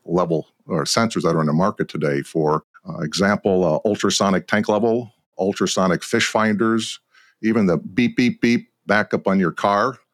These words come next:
ultrasonic sensor. He's developed many of these things. And so he was always on the lookout for new ultrasonic technology.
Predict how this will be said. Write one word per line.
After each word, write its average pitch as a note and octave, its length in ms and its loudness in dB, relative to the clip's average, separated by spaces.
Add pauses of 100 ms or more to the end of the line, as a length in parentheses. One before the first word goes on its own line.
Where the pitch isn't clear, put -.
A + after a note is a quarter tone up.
(280)
ultrasonic F#2 560 -2
sensor. A2 580 -2
He's A2 160 -8
developed A2 400 -2
many G2 240 2
of G2 80 2
these E2 240 2
things. E2+ 320 0
And D#2 200 2 (560)
so G2+ 260 2
he B2+ 80 2
was A2 100 2
always C3 240 2
on B2 140 2
the G#2 80 2
lookout A2 460 0 (260)
for F#2+ 580 0
new A#2 300 2
ultrasonic F#2+ 680 0
technology. F#2 760 0